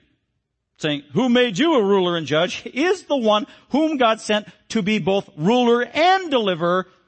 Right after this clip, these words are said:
with the help of the angel who appeared to him in the thorn bush." This man Moses led them out. We know from the Old Testament,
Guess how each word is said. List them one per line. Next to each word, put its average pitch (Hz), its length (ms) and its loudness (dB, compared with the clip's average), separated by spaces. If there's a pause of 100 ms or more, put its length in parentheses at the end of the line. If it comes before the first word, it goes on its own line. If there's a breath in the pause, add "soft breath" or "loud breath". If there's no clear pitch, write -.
(500 soft breath)
with 185 140 0
the 190 80 2
help 247 180 2
of 247 60 -8
the 208 160 0
angel 190 280 -2
who 180 160 -2
appeared 208 280 -2
to 185 60 -2
him 180 220 -4 (320 soft breath)
in 202 180 -2
the 185 100 0
thorn 165 280 -2
bush." - 360 -10 (1700)
This 165 200 -2
man 185 220 -2
Moses 214 380 -2
led 185 260 0
them 202 120 -4
out. 147 200 -2
We 165 80 -4
know 175 100 0
from 170 140 -10
the 175 80 -2
Old 175 100 -6
Testament, 208 360 -4